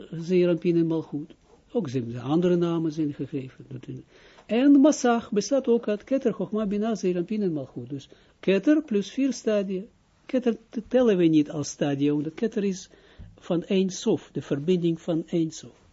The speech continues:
Oké? Dus vanaf de top, vanaf de, eh, top van de kaf,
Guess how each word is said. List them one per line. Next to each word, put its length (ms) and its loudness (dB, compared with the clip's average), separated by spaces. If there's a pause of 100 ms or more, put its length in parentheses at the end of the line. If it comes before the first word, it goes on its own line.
(1080)
Oké? 260 0 (840)
Dus 360 2 (720)
vanaf 600 2
de 400 2 (1080)
top, 280 4 (220)
vanaf 480 -2
de, 400 -2 (500)
eh, 460 -6 (200)
top 260 0
van 180 -2
de 120 -4
kaf, 440 -4